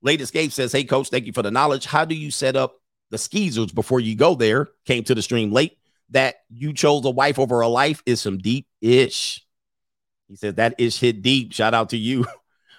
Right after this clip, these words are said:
Uh, yeah, you chose, uh, m-, how do I set 'em up? For, there's a whole bunch of ways to set 'em up. And I talk about that on locals dot com, Coach Greg Adams dot locals dot com. I don't share that with the normies,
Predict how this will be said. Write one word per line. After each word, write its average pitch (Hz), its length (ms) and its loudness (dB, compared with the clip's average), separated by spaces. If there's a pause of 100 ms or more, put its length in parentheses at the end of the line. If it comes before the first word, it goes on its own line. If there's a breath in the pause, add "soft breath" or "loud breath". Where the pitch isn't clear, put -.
(160 soft breath)
Uh, 120 400 2
yeah, 131 240 2
you 123 200 -6
chose, 143 260 -2
uh, 135 220 2 (180)
m-, 143 100 -6 (160)
how - 140 0
do 175 120 0
I 156 100 2
set 156 180 -2
'em 151 140 0
up? 175 260 0 (380)
For, 135 160 -2 (120)
there's 127 240 -2
a 127 60 4
whole 170 160 4
bunch 160 220 0
of 131 80 -2
ways 120 160 0
to 104 100 -10
set 110 160 0
'em 95 100 -4
up. 87 140 -4
And 104 100 -2
I 110 80 2
talk 143 200 0
about 113 220 -2
that 113 140 2
on 104 140 -2
locals 104 480 -2 (180)
dot 107 200 -4
com, 98 260 -2
Coach 131 220 -2
Greg 131 160 2
Adams 120 200 2
dot 107 160 2
locals 110 220 -2
dot 107 140 0
com. 104 180 0 (180 loud breath)
I 147 120 2
don't 147 120 -2
share 160 180 0
that 131 140 2
with 117 120 -4
the 110 40 -2
normies, 107 460 0